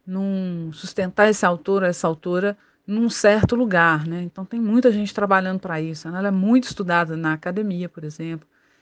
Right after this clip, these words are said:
Ela tem especialistas em Clarice Lispector. As pessoas falam muito nela. Agora, fazendo cem anos, não sei quantas lives sobre ela. Então, ela continua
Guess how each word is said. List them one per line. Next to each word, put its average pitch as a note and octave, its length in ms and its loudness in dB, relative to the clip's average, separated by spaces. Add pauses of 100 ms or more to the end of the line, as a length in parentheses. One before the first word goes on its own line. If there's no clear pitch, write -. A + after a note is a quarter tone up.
(180)
Ela E3+ 140 -4
tem G3 140 -4
especialistas G#3 1160 2
em E3+ 120 -6
Clarice E3 440 -6
Lispector. E3 680 -10 (460)
As - 60 -20
pessoas G3 320 -4
falam A3 380 6
muito F3+ 260 -6
nela. E3 440 -6
Agora, G3+ 200 0
fazendo G3+ 340 -2
cem F#3 280 -4
anos, F#3 380 -4 (340)
não A#3 80 -4
sei B3+ 160 2
quantas A#3+ 400 0
lives F3+ 540 2
sobre D#3 340 -6
ela. D#3 340 -4 (360)
Então, G3+ 340 -4
ela F#3 240 -2
continua A3+ 680 4